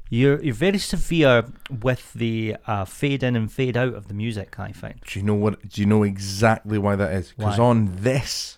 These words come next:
Speaker 1: Uh-huh.
Speaker 2: editing software, it's beautiful. I literally just go to the corners and I can curve it
Speaker 1: Yeah.
Speaker 2: so beautifully.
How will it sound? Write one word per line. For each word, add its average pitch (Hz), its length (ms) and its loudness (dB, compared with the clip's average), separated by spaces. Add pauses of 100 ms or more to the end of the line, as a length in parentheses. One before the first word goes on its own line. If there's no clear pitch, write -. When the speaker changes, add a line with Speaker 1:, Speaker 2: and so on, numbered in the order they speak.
Speaker 1:
Uh-huh. 113 300 0 (180)
Speaker 2:
editing 101 300 -2
software, 95 560 -4 (1400)
it's 101 140 -14
beautiful. 113 580 -2
I 101 80 0
literally 113 580 0
just 98 200 -8
go 139 120 2
to 143 80 0
the 139 60 0
corners 110 300 2
and 101 100 -4
I 95 60 -4
can 90 200 -10
curve 135 540 2
it - 240 -4
Speaker 1:
Yeah. 120 260 4
Speaker 2:
so 135 600 2
beautifully. 110 480 0